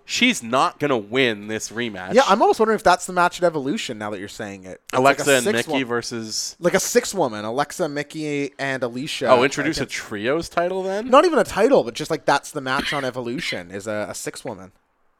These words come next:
Speaker 1: Uh, you might be right.
Speaker 2: 'Cause I don't know why else they've put Alicia Fox on T V.
Speaker 1: Yeah.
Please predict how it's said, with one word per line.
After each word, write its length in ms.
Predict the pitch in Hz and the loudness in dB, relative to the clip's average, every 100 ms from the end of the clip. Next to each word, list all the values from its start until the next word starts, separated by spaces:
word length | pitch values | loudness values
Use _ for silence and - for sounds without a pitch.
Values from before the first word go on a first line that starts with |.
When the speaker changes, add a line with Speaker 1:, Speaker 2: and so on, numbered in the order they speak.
| _ _ | _ _
Speaker 1:
Uh, 240 | 127 131 135 | -2 0 -2
you 80 | 185 | -4
might 140 | 170 | -8
be 80 | 92 | -10
right. 240 | 69 110 | -12 -6
Speaker 2:
'Cause 100 | 214 | 0
I 80 | 247 | 2
don't 120 | 294 | 4
know 60 | 254 | 4
why 240 | 185 208 | 4 2
else 200 | 196 196 | 2 0
they've 160 | 151 - | -4 -6
put 140 | 151 | -6
Alicia 260 | 127 135 113 | -6 -8 -6
Fox 320 | 143 139 - | -4 -4 -4
on 320 | 110 104 95 - | -10 -10 -16 -16
T 160 | 151 113 | -14 -14
V. 180 | - _ 127 | -16 _ -2
Speaker 1:
Yeah. 220 | 120 | -2